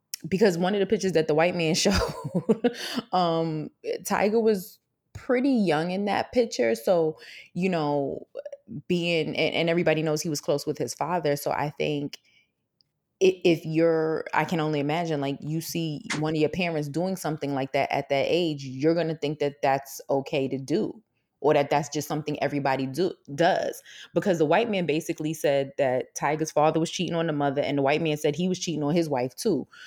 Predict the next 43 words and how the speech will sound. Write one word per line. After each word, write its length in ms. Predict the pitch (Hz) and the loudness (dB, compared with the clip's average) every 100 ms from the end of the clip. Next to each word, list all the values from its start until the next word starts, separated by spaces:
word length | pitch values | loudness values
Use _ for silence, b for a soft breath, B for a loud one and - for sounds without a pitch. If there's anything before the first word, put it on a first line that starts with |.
| B | B
So, 280 | - 156 151 | -2 0 0
you 300 | 143 - 160 | -2 -4 -2
know, 80 | 151 | 0
you 200 | 147 180 | 0 0
have 240 | 170 156 | 0 0
these 300 | 156 156 143 - | -4 -6 -6 -4
adults 500 | 143 143 147 175 - | -2 2 2 2 0
who 180 | 175 151 | 0 0
are 60 | |
in 360 | 143 143 147 143 | 0 0 -2 -2
this 440 | - 143 - - - _ _ _ 156 | 0 -2 -4 -14 -20 _ _ _ -2
young 300 | 147 147 160 | 0 2 2
boy's 300 | 147 147 135 | 2 2 2
life, 440 | 139 202 185 202 - | 2 2 0 -2 -4
and 180 | 147 160 | -2 -2
this 140 | 160 | -2
is 100 | 156 | -2
what 220 | 151 156 | -2 2
they 420 | 156 151 151 156 - _ - | 2 2 2 -4 -10 _ -8
do, 200 | 156 240 | 0 2
and 140 | 185 147 | 2 0
this 120 | 147 | -2
is 100 | 143 | -4
how 120 | 165 | 0
they 140 | 147 127 | 0 0
operate. 480 | 208 - 139 127 - | 0 -2 -4 -4 -4
So 340 | 160 139 143 B B B - | -2 0 -2 B B B -2
it's 380 | 156 - - - | -2 -2 -16 -6
n-, 200 | 147 131 - _ | -4 -4 -6 _
really 440 | 143 139 151 180 175 | -14 -2 0 2 2
no 160 | 160 160 | 2 2
wonder 640 | 151 226 180 143 147 156 - - - - | 2 4 4 2 2 0 -4 -16 -18 -8
why 300 | 131 123 160 | -4 0 0
he 340 | 160 165 170 | -2 -4 -4
grew 260 | 143 147 151 | -4 0 2
up 180 | 147 - | 0 -2
to 100 | 151 | -4
do 560 | 147 165 170 165 156 - - - - 123 | 0 2 2 -2 -6 -10 -16 -16 -12 -2
damn 280 | 139 170 | 0 0
near 140 | 170 165 | 0 0
the 60 | |
same 340 | 160 180 180 185 | 0 0 -2 0
thing. 480 | 247 262 - - | 0 0 -4 -10